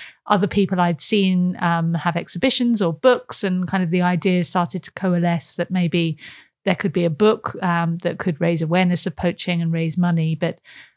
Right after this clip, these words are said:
um, I was very clear that, you know, I'm not well known enough as a photographer that I couldn't make a book using my images to, to achieve that. But I knew a lot of well-known photographers, and maybe if we all got together, um, then I would actually have a book that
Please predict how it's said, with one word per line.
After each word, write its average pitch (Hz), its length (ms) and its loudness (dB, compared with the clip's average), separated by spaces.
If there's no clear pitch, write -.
um, 165 340 0
I 180 140 2
was 170 160 0
very 180 240 2
clear 165 320 0
that, 170 260 -2
you 175 100 -2
know, 165 100 0
I'm 180 140 4
not 165 280 0
well 190 180 6
known 180 240 4
enough 175 240 2
as 165 100 -2
a 175 80 0
photographer 185 480 0
that 170 260 0
I 175 140 4
couldn't 190 260 0
make 175 200 0
a - 40 0
book 202 300 0
using 185 240 2
my 190 200 4
images 185 460 2
to, 175 220 0
to - 180 -4
achieve 196 340 0
that. 170 400 0
But 185 240 2
I 190 120 2
knew 190 300 4
a 175 40 6
lot 180 300 2
of 170 80 0
well-known 170 420 2
photographers, 240 600 0
and 175 120 2
maybe 185 300 2
if 170 120 -6
we 185 180 0
all 180 160 2
got - 220 -4
together, 185 540 2
um, 175 540 2
then 180 200 2
I 175 120 0
would 175 220 2
actually - 300 -2
have 165 220 -4
a 185 80 2
book - 320 0
that - 180 -6